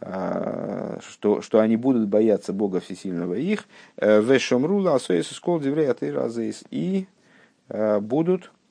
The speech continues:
выполнять все слова этой Торы. «Ун, ун ми зейхе цудем, кекохол годл ешуву гейно», и удостаивается,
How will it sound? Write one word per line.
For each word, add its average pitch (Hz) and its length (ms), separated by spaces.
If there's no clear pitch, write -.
выполнять 120 640
все 143 180
слова 135 340
этой 127 280
Торы. 98 340
«Ун, 165 480
ун 170 400
ми 147 260
зейхе 127 640
цудем, 143 560
кекохол 123 680
годл 127 320
ешуву 101 640
гейно», 156 440
и 151 140
удостаивается, 107 960